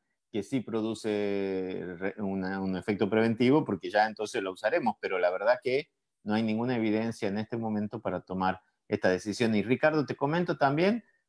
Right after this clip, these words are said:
que hay un grupo, eh, sugiriendo lo mismo con la vacuna de la polio.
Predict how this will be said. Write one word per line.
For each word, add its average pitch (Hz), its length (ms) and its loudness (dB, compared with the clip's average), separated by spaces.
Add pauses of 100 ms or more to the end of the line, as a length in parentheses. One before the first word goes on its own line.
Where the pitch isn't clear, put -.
(160)
que 110 340 4
hay 135 220 4
un 139 140 -2
grupo, 175 540 -2 (140)
eh, 110 220 -10
sugiriendo 143 640 -2
lo 120 100 2
mismo 180 400 -2
con 131 160 -6
la 101 100 4
vacuna 117 420 -4
de 107 60 -2
la 98 120 0
polio. 127 360 0